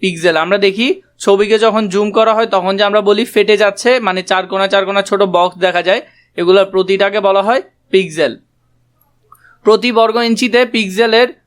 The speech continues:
পরিমাণকে কি বলে? রেজুলেশন বলে। এটি আমরা জানি, রেজুলেশন মানে পিক্সেল যত বেশি হবে রেজুলেশন বা ছবির কোয়ালিটি তত ভালো হবে। রিনার পিক্সেলের ঘরে একশো ত্রিশ টাইপ করলো, এর রেজুলেশন কত হবে?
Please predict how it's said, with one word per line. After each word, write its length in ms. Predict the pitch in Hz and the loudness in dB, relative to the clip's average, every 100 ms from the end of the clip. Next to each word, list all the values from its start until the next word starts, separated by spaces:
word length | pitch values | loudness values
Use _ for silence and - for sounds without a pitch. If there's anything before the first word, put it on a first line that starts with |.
| _ | _
পরিমাণকে 600 | 202 214 214 214 214 214 | 0 2 2 -2 0 -2
কি 240 | 196 233 233 | -2 -4 0
বলে? 300 | 214 160 156 | 0 0 -2
রেজুলেশন 720 | 175 175 196 202 202 240 240 | 0 0 2 2 2 0 0
বলে। 240 | 196 170 165 | 0 0 0
এটি 120 | 185 | 0
আমরা 200 | 190 196 | 0 0
জানি, 300 | 185 185 175 | -2 -4 -2
রেজুলেশন 600 | 180 180 190 190 214 185 | -2 2 2 2 0 0
মানে 220 | 175 202 | -2 -4
পিক্সেল 420 | 202 190 180 226 | -6 -6 0 0
যত 200 | 220 208 | 2 0
বেশি 280 | 208 202 226 | -2 -2 0
হবে 320 | 214 233 269 | 0 2 0
রেজুলেশন 560 | 190 180 185 190 190 214 | 0 2 2 2 0 0
বা 100 | 196 | 0
ছবির 280 | 196 190 190 | 0 0 0
কোয়ালিটি 420 | 180 180 180 208 | 0 0 -4 -4
তত 340 | 190 185 254 _ _ _ - | -4 0 -2 _ _ _ -2
ভালো 260 | 175 180 170 | -2 0 -2
হবে। 240 | 165 139 _ _ _ - | -2 -4 _ _ _ -4
রিনার 440 | 180 202 226 233 233 | 0 2 2 0 0
পিক্সেলের 540 | 226 185 214 226 226 | -4 -2 0 2 2
ঘরে 240 | 220 233 | 0 2
একশো 280 | 233 202 220 | 0 0 -4
ত্রিশ 300 | 202 226 226 | -4 -4 -2
টাইপ 260 | 226 196 196 | 0 -2 0
করলো, 420 | 185 170 143 - _ _ | 0 2 0 -2 _ _
এর 220 | 190 208 202 | 2 2 4
রেজুলেশন 640 | 208 190 214 208 233 233 | 2 2 0 0 0 0
কত 200 | 214 196 | 0 0
হবে? 360 | 185 185 147 | 0 0 -2